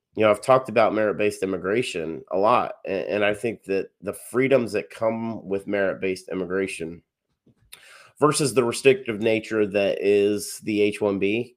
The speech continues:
Granted, there are freedoms with the H one B, uh, but it is also very restrictive, right? It's em-, employment tied. And so, you know, there are, uh, there are issues that are created from that. There's a maximum stay around it.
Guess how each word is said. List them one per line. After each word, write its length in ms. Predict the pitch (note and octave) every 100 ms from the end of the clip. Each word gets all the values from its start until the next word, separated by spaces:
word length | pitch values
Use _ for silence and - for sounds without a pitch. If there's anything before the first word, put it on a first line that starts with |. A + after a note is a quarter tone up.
| _
Granted, 380 | D3 D3 A#2 -
there 180 | D#3+ E3
are 60 |
freedoms 720 | D#3 C3 B2 A#2+ B2 - - _ -
with 160 | A#2 A2
the 100 | A2+
H 180 | A2
one 140 | G#2+ G2+
B, 320 | G2 G#2 - _ - - _ -
uh, 200 | G#2 G#2
but 300 | G#2+ A2+ -
it 140 | B2 B2
is 180 | C3 B2+
also 320 | B2 - C3+
very 220 | C3 D3
restrictive, 640 | C#3 - D3 D#3 G#2+ F2+
right? 260 | F#2+ A2 F#2+
It's 220 | F#2 -
em-, 280 | G#2+ A2 F#2
employment 640 | G2+ G#2+ - A2 B2+ A#2 - -
tied. 580 | F2+ G2 C3+ D3+ D#3+ - _ _ A2+ _ F#2+
And 220 | A2 G#2+
so, 640 | - B2 A#2 A2 G#2 - - _ _ - - - -
you 140 | F#2+ G#2+
know, 120 | G2+
there 560 | F#2 F#2+ A2+ A2+ F#2
are, 800 | E2+ A2 A2+ A2+ A2+ A2+ G#2+ -
uh, 240 | F#2 F2+ F#2 E2+ _ _ _
there 260 | - A2
are 100 | A2+
issues 600 | - A#2+ - C3 B2+ G#2+ A2
that 200 | A2+ D2
are 160 | A2
created 600 | A2+ - A#2 C3 D3+ A2+
from 240 | - E2+ E2
that. 300 | - - -
There's 300 | F2+ F#2 F#2+
a 40 |
maximum 540 | A2 A#2+ B2 - C3 C3
stay 340 | - C#3+ D#3
around 400 | A2 F#2+ G2+ E2+
it. 160 | -